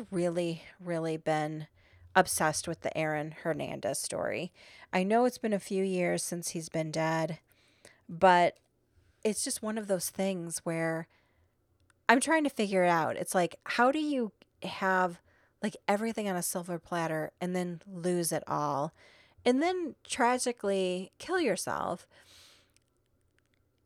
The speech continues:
and then may have killed other people, at least convicted, convicted of murder for one person, and then the other people acquitted. And there's so much mystery behind,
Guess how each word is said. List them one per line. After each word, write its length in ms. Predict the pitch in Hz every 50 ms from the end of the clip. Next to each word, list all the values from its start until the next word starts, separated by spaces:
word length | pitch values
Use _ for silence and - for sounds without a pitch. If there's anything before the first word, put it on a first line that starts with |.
| _ _ _ _ -
and 200 | 240 240 240 254
then 200 | 247 220 214 214
may 200 | 233 254 277 302
have 240 | 294 247 226 -
killed 580 | - - - 214 202 196 190 185 185 185 - - - _ _ _ _ _ _ -
other 220 | - 196 185 180 160
people, 680 | - - - 320 330 294 - 180 151 143 139 135 - - -
at 160 | 196 196 -
least 280 | 240 320 392 359 -
convicted, 640 | - - 254 202 190 190 190 - - 190 185 170 - - -
convicted 400 | - 185 185 247 269 - 294 220
of 100 | 180 165
murder 380 | 170 202 247 311 311 233 160
for 160 | 156 - - 156
one 220 | 165 208 277 330
person, 600 | - - 156 127 147 - - 113 117 139 170 190 - - - - - - _ -
and 120 | 175 190
then 140 | 190 190 190
the 160 | 185 180 -
other 240 | - 214 247 247 226
people 340 | - 214 196 - 196 175 160
acquitted. 720 | 156 - - - 320 311 285 185 156 147 147 151 165 - _ _ _ _ _ _ _ _ _ - - _ _ _ _ _ _ _ _ _ -
And 160 | 226 240 240
there's 140 | 240 226 -
so 140 | - 320 302
much 160 | 277 - 214
mystery 420 | 208 220 208 - - 208 185 175
behind, 540 | 170 170 165 165 170 170 165 160 160 165 -